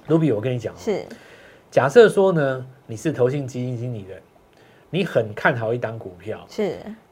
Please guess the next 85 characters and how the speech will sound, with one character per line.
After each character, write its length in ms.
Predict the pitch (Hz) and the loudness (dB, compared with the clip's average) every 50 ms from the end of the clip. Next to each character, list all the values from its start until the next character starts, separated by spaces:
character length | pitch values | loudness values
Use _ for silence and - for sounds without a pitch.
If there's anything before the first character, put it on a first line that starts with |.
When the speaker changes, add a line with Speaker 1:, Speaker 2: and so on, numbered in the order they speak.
| _ _ | _ _
Speaker 1:
但 160 | - 190 175 | 2 2 2
是 180 | 160 - - 165 | 2 0 -2 -2
呢， 240 | 139 131 127 127 123 | -2 -2 -2 -4 -4
它 160 | - - 147 | -2 -4 -2
现 120 | 143 156 | -2 -2
在 80 | 139 131 | -2 -2
在 120 | 127 131 | -2 -4
新 320 | 123 - - 123 113 110 110 | -4 -6 -8 -10 -10 -12 -10
贵， 280 | - 113 101 87 - - _ _ _ _ _ _ _ | -8 -8 -8 -8 -12 -18 _ _ _ _ _ _ _
你 120 | - 127 127 | -10 -4 -2
的 80 | 143 | -2
部 160 | 143 147 190 170 | -2 0 2 4
位 140 | 160 156 | 4 4
不 120 | 147 156 147 | 4 0 -2
能 140 | 120 113 110 | -4 -6 -6
买。 160 | 110 107 101 98 - - _ _ | -8 -10 -12 -14 -16 -20 _ _
那 140 | - 143 135 | -6 -4 -4
我 80 | 120 | -2
告 160 | 117 139 135 127 | 0 0 0 -2
诉 160 | 127 - 113 | -2 -8 -12
你， 100 | 101 98 | -12 -14
Speaker 2:
对。 40 | - - _ _ _ _ _ _ _ _ - | -18 -20 _ _ _ _ _ _ _ _ -8
Speaker 1:
市 180 | - - 226 | -4 0 2
场 140 | 175 143 147 | 2 2 2
上 160 | 180 185 160 | 2 2 0
有 80 | 131 131 | 0 -2
一 40 | 135 | -4
种 180 | 135 113 104 | -4 -6 -8
传 280 | 104 - 107 101 107 113 | -8 -10 -10 -10 -10 -10
说， 220 | - - 117 110 | -6 -4 -2 -2
不 140 | 110 - 156 | 0 4 6
要 100 | 185 196 | 6 6
说 140 | 170 202 196 | 6 4 2
是 80 | 170 | 2
我 140 | 190 139 151 | 2 2 2
讲 240 | 165 - 120 95 95 | 0 -2 -4 -8 -10
的 100 | 90 98 | -12 -14
哦。 60 | - - | -8 -4
Speaker 2:
哦， 140 | 202 175 180 | -4 -4 -4
传 260 | - 208 - 170 202 | -2 -4 -4 -4 -4
说， 340 | - - 208 190 190 190 208 | -4 -2 -2 -2 -2 -4 -6
是 140 | - 233 220 | -8 -6 -4
传 20 | |
Speaker 1:
就 160 | 226 208 214 | 0 0 4
是 40 | 233 | 6
大 160 | 208 220 208 | 8 8 10
家 120 | 202 208 202 | 10 10 10
在 140 | 202 202 | 8 8
开 160 | 190 - 185 185 | 6 6 6 6
玩 160 | 180 170 160 | 6 4 4
笑 140 | 165 185 175 | 4 6 6
的 60 | 165 - | 6 4
都 120 | 175 180 | 4 2
市 180 | 175 175 196 165 | 2 2 0 -2
传 240 | 156 - 127 127 127 | 0 0 -2 -2 -2
说， 120 | 135 151 | -2 -2
<laughs> 40 | 139 | -2
你 60 | 120 - | 0 0
当 160 | 156 151 151 | 0 0 2
笑 160 | 151 165 143 | 2 2 4
话 100 | 143 143 | 4 2
听 160 | 127 131 131 | 0 -2 -4
就 140 | 135 135 113 | -4 -4 -4
好 100 | 107 98 | -4 -6
了 60 | 92 92 104 | -6 -8 -10
哦。 100 | 101 92 | -10 -10
Speaker 2:
是。 360 | - - - 247 208 180 156 113 - 214 220 - | -10 -6 -2 -2 -2 -2 -2 -6 -12 -14 -12 -8
Speaker 1:
你 120 | 131 139 | -8 -6
觉 200 | 131 - 165 175 | -2 0 0 2
得 180 | 185 190 196 190 | 4 4 2 4
会 180 | 190 - 240 | 6 6 6
不 160 | 190 156 147 165 | 6 6 4 2
会 220 | 196 196 165 123 | 2 4 2 2
哦， 260 | 110 113 107 95 92 98 | 0 -2 -4 -4 -6 -6
有 120 | 107 113 | -4 -2
一 80 | 139 160 | -2 0
些 140 | 131 170 170 | 0 -2 -4
不 180 | 165 - 147 | -4 -4 -6
孝 240 | 143 - - 185 156 | -4 0 4 4 4
的 100 | 139 131 | 4 2
基 200 | 120 - - 127 | 0 -4 -6 -8
金 180 | 123 127 123 120 | -8 -8 -8 -8
经 200 | 117 123 120 117 | -8 -8 -8 -8
理 100 | 110 98 | -8 -10
人， 160 | 90 95 | -12 -14